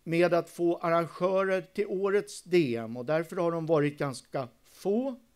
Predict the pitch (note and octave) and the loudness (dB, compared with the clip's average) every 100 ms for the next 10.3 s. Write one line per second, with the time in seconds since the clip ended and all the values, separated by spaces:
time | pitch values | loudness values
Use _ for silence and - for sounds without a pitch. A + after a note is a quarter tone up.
0 | _ _ _ _ _ _ _ _ _ _ | _ _ _ _ _ _ _ _ _ _
1 | _ _ _ _ C#3 E3 G3+ - - F#3+ | _ _ _ _ 0 2 2 0 0 0
2 | - F#3+ F#3 F3 F#3+ F3+ D#3 E3+ G#3 A#3 | 2 -2 -2 -8 -4 -2 2 4 4 2
3 | A3+ G#3+ G3+ F3+ E3+ D#3 F3 D3+ D3+ D#3+ | -2 -2 -2 0 -2 2 4 4 2 0
4 | D3+ - F#3 E3 F3 G#3 G#3+ _ _ _ | -4 -4 -2 2 4 2 -4 _ _ _
5 | - D#3+ F3 G3 E3 F3+ G#3 F#3 F3 E3 | -8 -2 -2 -2 -4 -4 0 2 2 -2
6 | F3 E3+ D3+ _ D#3+ E3 D#3 D3 C#3+ D3 | -2 -2 -4 _ -6 -6 -6 -4 -2 -2
7 | D#3 C#3 C#3 C3+ _ D#3 D3+ D#3 C#3+ C#3+ | -2 -2 -4 -12 _ -10 -6 -8 -8 -10
8 | - - - E3 G3+ G3+ E3+ - - E3 | -10 -14 -12 -4 -2 -2 -8 -14 -4 -2
9 | C3+ B2 A#2+ C3 B2 B2 A#2 _ _ C#3+ | -2 -6 -6 -4 -4 -4 -8 _ _ -2
10 | D3 A2+ G#2+ | -2 0 -4